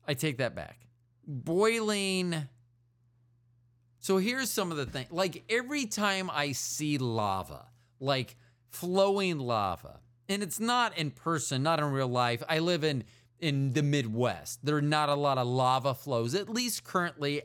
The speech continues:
as of the recording of this episode. Not a lot of lava flows in, uh, the greater Kansas City area.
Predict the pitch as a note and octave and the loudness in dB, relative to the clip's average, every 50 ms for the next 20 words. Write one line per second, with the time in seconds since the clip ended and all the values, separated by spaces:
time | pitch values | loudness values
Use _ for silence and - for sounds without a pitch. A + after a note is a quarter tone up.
0 | - C3 C#3 D3 D3+ E3+ D3+ C#3 F3 - - D3 C#3+ C#3 C3 C3 C3+ C3 B2 C3 | -4 -4 0 0 2 0 0 -2 -4 -4 0 2 2 4 4 2 0 0 -2 -2
1 | B2+ A#2 A#2+ A#2+ - - C3+ B2 B2 A#2+ A2+ A2 G2 F#2+ G2 G2+ F#2 - - - | -2 -2 -2 -4 -4 -4 -2 -2 0 0 -2 -2 -4 -4 -6 -6 -6 -6 -6 -6
2 | D3+ - - E3+ C#3 - - F#2+ F2+ G2+ B2+ B2+ - _ _ _ _ _ _ _ | -6 -4 -4 -4 -4 -2 -4 -4 -4 -6 -8 -10 -14 _ _ _ _ _ _ _
3 | _ _ _ _ _ _ _ _ _ - D#3 D#3 E3+ E3+ E3 D#3+ D#3 D3+ D3 C#3+ | _ _ _ _ _ _ _ _ _ -4 -2 0 2 2 4 2 2 2 2 4
4 | C3+ C3 B2+ A#2+ A#2 A#2+ B2 A#2+ A#2 A#2+ A2 A2 A2 - - - A#2+ G#2+ G#2+ G#2+ | 4 4 2 2 0 2 2 4 4 2 2 0 -4 -8 -6 -2 -2 0 0 0
5 | G#2+ G#2+ G#2+ G2 F2+ A#2 - - - B2 A2+ A2 G#2+ G#2+ G2+ G2 G2 - - - | 0 -2 -2 -4 -6 -10 -12 -8 -4 -2 -2 0 0 0 -2 -2 -4 -8 -8 -8
6 | A2+ G#2 G2+ G2 F#2+ F#2+ F#2 F2+ A#2 G#2+ F#2+ A2+ A#2 A2 G#2+ G#2 G#2 G2 - - | -6 -4 -4 -4 -4 -4 -4 -4 -4 -4 -2 0 0 0 0 0 -4 -6 -8 -8
7 | - A#2 A2 G2+ F2+ F2 E2+ - - G#2 E2+ F2+ G2 - - B2 A2+ G#2 F#2+ E2+ | -4 -4 -2 -2 -4 -6 -8 -8 -6 -6 -6 -6 -6 -8 -6 -4 -4 -4 -4 -6
8 | C#2 | -8